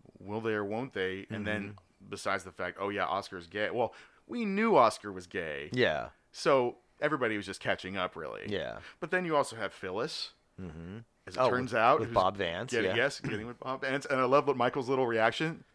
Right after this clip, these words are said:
Speaker 1: and kind of amazing.
Speaker 2: Yeah, yeah. See,
Speaker 1: <laughs>
Speaker 2: there's someone for everyone.
Speaker 1: Such a great backhanded compliment by him.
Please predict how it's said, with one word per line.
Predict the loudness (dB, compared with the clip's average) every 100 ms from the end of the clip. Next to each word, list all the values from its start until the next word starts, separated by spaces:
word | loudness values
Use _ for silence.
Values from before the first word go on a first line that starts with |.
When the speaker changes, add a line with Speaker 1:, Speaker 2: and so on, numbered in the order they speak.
| _ _ -12
Speaker 1:
and | -12 -12 -12
kind | -12 -12 -12 -8 -6 -2 -2 0
of | 0
amazing. | 0 0 -2 -6
Speaker 2:
Yeah, | 0 2 4 6
yeah. | 6 4
See, | 2 0 0
Speaker 1:
<laughs> | 0
Speaker 2:
there's | 2 4
someone | 6 8 6
for | 6 4
everyone. | 6 6 6 6 0 -6 -10
Speaker 1:
Such | 2 2 2
a | -2 -8 -20 -20 -20 -20 -20 _ _ -20 -2
great | 4 6 8
backhanded | 8 6 0 -4 -6
compliment | -6 -6 -8 -12 -10
by | -10
him. | -10 -10 -12